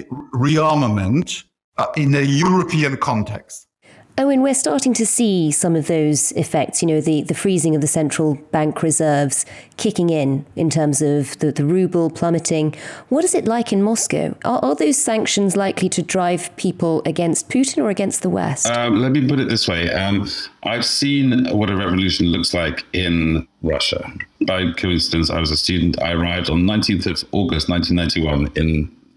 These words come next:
Speaker 3: Leningrad. Just like <laughs> I arrived the day before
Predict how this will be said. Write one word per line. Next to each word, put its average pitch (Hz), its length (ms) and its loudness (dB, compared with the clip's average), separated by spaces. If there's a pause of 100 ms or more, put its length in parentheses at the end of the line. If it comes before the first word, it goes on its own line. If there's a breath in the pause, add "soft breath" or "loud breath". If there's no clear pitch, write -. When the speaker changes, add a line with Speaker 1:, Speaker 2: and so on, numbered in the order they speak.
(400)
Speaker 3:
Leningrad. 78 680 -2 (540 loud breath)
Just - 360 -4
like 95 320 -2
<laughs> - 0 -
I 117 160 -2
arrived 127 540 -2
the 117 120 0
day 139 260 -4
before 113 560 -2